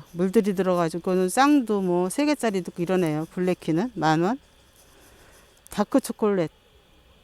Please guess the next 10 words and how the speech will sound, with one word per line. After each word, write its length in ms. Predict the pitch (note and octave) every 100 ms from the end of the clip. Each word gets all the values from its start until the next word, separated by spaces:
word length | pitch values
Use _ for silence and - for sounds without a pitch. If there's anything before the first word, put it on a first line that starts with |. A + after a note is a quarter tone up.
| _ _ _ _ -
만 180 | F3+ G3
오천 260 | - E3+
원. 140 | C#3+ C3+ - _ _ - A3 A#3 A3 G3 F3+ - - - _ _ _ _ - _
매력 360 | D#3+ E3+ F#3+ F#3+
있네요. 360 | D#3+ D3+ C#3
만 220 | C3+ D3 D#3
오천 300 | - D#3+ C#3
원. 240 | D#3+ D4 - - - - - - - - - - - - - - - _ - - - _ -
요거는 640 | F#3 F#3 F#3 F3+ E3+ F3 C#3+
에보니 560 | F3 F#3 F#3+ E3 D3